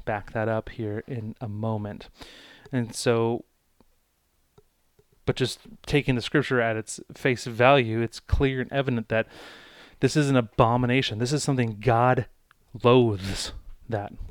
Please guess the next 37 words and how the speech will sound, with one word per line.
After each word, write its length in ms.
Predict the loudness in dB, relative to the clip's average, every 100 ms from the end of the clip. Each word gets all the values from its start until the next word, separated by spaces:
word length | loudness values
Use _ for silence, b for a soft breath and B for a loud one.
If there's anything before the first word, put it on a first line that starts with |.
| -18 -20 _ _ _ _ _ -10
these 320 | -4 -2 -2 0
things 240 | 0 2
that 140 | 0 -2
were 200 | -6 -2
just 240 | -2 0
listed 400 | 0 2 0 -2 B B B
are 120 | 0 2
things 300 | 2 2 2
that 240 | 0 -2
God 220 | 0 0
does 160 | 0 -2
not 260 | -4 -4 -8
take 420 | -6 -6 -6 -6
lightly. 520 | -2 0 0 -2 -4
It's 140 | -4 -2
an 100 | -2
abomination. 760 | -2 -2 -2 -4 -6 -6 -6
It's 260 | -8 -10 -8
a 120 | -10 -12 -14 -14 -14 _
sin 340 | -10 -2 0 2
against 400 | 0 -2 -2 -4
him. 200 | -4 -4 B B B B
It 140 | -2
is 140 | -2 0
not 380 | -2 -2 -6 -12 b b -10
right. 420 | -2 0 0 -4 -8
And 200 | -8 -2
so 120 | -2
when 140 | 0
we 80 | -2
think 300 | -2 -4 -2
about 300 | 0 0 0
the 140 | -4 -2
innocence 760 | 0 0 0 0 0 -4 -10 b b b b b b b b b b b _
of 260 | 6 8 8
the 140 | 6
unborn, 640 | 4 4 6 8 6 4